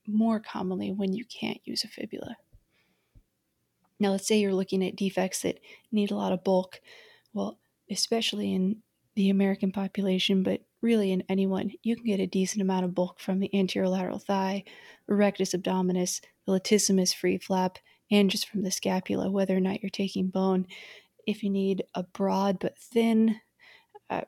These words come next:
free flap, then the latissimus is gonna be a good option, uh, particularly just the muscle only,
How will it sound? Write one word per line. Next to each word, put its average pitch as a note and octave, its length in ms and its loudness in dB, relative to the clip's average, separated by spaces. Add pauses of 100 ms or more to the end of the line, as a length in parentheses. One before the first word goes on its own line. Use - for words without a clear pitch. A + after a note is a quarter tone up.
free G#3 200 -2
flap, G3+ 320 -4
then F#3+ 160 0
the F#3+ 100 0
latissimus G3+ 800 0 (320)
is F#3+ 180 -6
gonna G3+ 200 -2
be G3 160 -4
a F#3+ 40 -4
good F#3+ 200 -2
option, G3+ 500 -2 (320)
uh, F#3+ 60 -2
particularly F#3 640 0
just G3 240 -6
the G3 60 2
muscle G3 480 0
only, G3 520 2